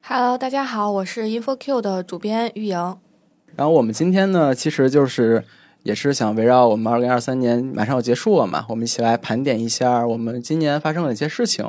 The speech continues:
Speaker 2: 我们大家的一些观点以及社区角度怎么看待这些事情。所以我们第一个话题就是希望大家来讲一下二零二三年印象最深刻的一件事情。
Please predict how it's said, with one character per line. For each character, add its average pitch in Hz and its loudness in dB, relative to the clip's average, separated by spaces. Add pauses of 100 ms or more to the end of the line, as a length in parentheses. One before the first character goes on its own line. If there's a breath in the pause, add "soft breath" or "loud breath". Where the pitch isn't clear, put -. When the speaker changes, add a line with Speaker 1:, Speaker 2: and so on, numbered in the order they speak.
(100)
Speaker 2:
我 120 -6
们 113 -6
大 123 0
家 131 2
的 131 -2
一 123 -4
些 135 -4
观 180 0
点 - -2
以 110 -6
及 120 -6
社 123 -4
区 156 -2
角 117 0
度 120 -2 (220 loud breath)
怎 - -4
么 110 -8
看 185 0
待 165 4
这 110 -2
些 107 -6
事 - -10
情。 - -6 (320 loud breath)
所 - 0
以 120 6
我 123 4
们 110 -2
第 143 -4
一 180 2
个 180 4
话 147 2
题 117 -2 (160 soft breath)
就 127 0
是 120 4
希 120 -2
望 127 2
大 127 2
家 123 4
来 123 2
讲 113 -6
一 - -6
下 117 0
二 135 2
零 131 -2
二 143 2
三 156 0
年 135 2
印 147 2
象 127 -2
最 127 2
深 175 -2
刻 175 2
的 107 4
一 120 -4
件 156 0
事 196 -2
情。 - -2